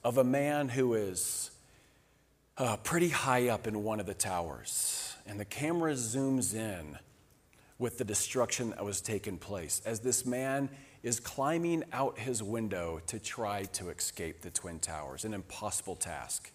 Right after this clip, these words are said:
Inevitably, the man falls to his death. The other image that is haunting to me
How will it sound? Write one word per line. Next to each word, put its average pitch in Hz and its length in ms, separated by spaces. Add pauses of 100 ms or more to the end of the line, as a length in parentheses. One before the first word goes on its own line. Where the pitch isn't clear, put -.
(560)
Inevitably, 95 880 (960)
the 113 60
man 110 260
falls 104 520
to 95 160
his 85 120
death. - 520 (1300)
The 123 160
other 147 240
image 92 500
that 80 140
is 71 120
haunting 87 480
to 76 60
me 69 380